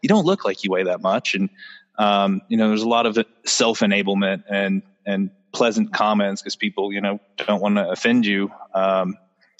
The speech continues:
you know, what happened was I, I kinda ended up over the years overweight, and I had five knee surgeries and was kinda told I would struggle with general mobility for the rest of my life.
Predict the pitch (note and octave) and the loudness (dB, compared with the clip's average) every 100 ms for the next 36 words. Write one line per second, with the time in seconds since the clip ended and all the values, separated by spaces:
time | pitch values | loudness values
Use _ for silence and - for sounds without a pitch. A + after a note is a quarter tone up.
0 | - _ G#2+ A2 G2+ A#2 B2 C3 D3+ A#2+ | -14 _ 0 2 -2 -2 2 2 2 2
1 | A2 A2 A2 - C3 A2+ A2+ G#2+ A2 G2+ | 2 2 0 0 0 2 2 4 2 0
2 | - - - _ _ G#2+ G#2+ G#2 G#2 G2+ | -10 -20 -20 _ _ 0 2 2 2 2
3 | - A2+ A#2 B2+ A2 A2 A#2 B2+ G#2+ G2+ | 0 0 2 2 2 2 2 0 0 -2
4 | F#2+ - G#2+ G#2+ G#2+ A2 A2+ A2+ A2+ B2+ | -2 0 0 2 2 2 0 0 2 0
5 | C#3+ A2 G2 G2 - - A2+ G#2 - A2 | 0 -2 -2 -4 -6 -4 -2 0 0 2
6 | G#2+ G2+ G2 - G#2+ G#2+ G2 - G#2+ G#2+ | 2 0 -2 0 0 0 -2 -2 0 2
7 | G#2 F#2 G2 G#2 A#2+ C3 G2+ G2 G2+ - | 2 0 0 0 -2 -2 -2 0 0 2
8 | A2+ G#2+ G#2 C#3+ G#2+ - - | 2 2 2 0 -4 -14 -16